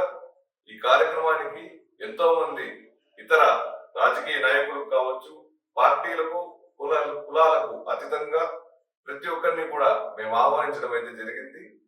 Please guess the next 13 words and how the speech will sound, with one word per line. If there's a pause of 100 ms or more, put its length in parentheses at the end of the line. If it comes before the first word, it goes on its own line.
(500)
కాబట్టి
పట్టణంలో
ఉన్నటువంటి (680)
తెలుగు
వాళ్ళందరూ
కూడా (280)
ఈ
కార్యక్రమానికి
వచ్చి, (560)
మీ
అమూల్యమైన
సలహాలు
ఇచ్చి,